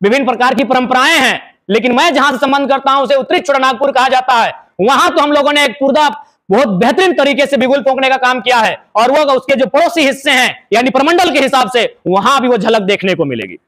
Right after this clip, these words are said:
बिल्कुल हम लोग जो कहते हैं उन विचारधाराओं को राजनीति में लेकर आए हैं और हम लोगों ने जो जनता के बीच कहा है उस पर हम लोग अमल रहेंगे, इस बात की हम लोगों ने गारंटी दिया है, तभी आज हमें आठ लाख वोट मिले हैं। तो इसलिए जिन विषयों पर हम लोग चिंतन मंथन करते हैं, जिन विषयों को लेकर हम लोग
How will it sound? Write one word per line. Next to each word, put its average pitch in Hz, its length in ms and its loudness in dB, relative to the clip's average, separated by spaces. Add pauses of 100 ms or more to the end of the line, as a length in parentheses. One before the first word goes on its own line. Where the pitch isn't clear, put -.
(260)
बिल्कुल 269 300 2
हम 269 120 0
लोग 311 420 0
जो 214 80 0
कहते 233 360 0
हैं 302 300 0 (160)
उन 240 120 2
विचारधाराओं 247 640 0
को 254 100 0
राजनीति 233 380 0
में 285 80 2
लेकर 262 400 0
आए 196 160 0
हैं 131 140 -8 (180)
और 202 100 2
हम 220 120 0
लोगों 262 200 2
ने 269 100 2
जो 262 80 0
जनता 240 280 -2
के 240 100 -2
बीच 240 300 -2
कहा 269 240 0
है 302 160 0 (180)
उस 202 140 0
पर - 80 0
हम 247 100 0
लोग 254 100 2
अमल 262 320 0
रहेंगे, 269 400 0 (260)
इस 190 140 -2
बात 196 340 0
की 247 60 0
हम 240 80 0
लोगों 240 140 2
ने 226 60 0
गारंटी 202 360 2
दिया 208 160 0
है, 247 100 2
तभी 254 220 0
आज 247 160 0
हमें 233 140 0
आठ 214 140 -2
लाख 220 120 0
वोट 190 200 0
मिले 143 200 -4
हैं। 104 100 -16 (1300)
तो 226 80 4
इसलिए 277 340 2 (460)
जिन 247 200 0
विषयों 269 280 0
पर 311 100 0
हम 294 80 0
लोग 311 80 0
चिंतन 254 280 -2
मंथन 254 300 -2
करते 247 260 0
हैं, 269 140 0
जिन 226 120 0
विषयों 214 320 0
को 311 60 0
लेकर 285 220 0
हम 269 120 0
लोग 269 260 -2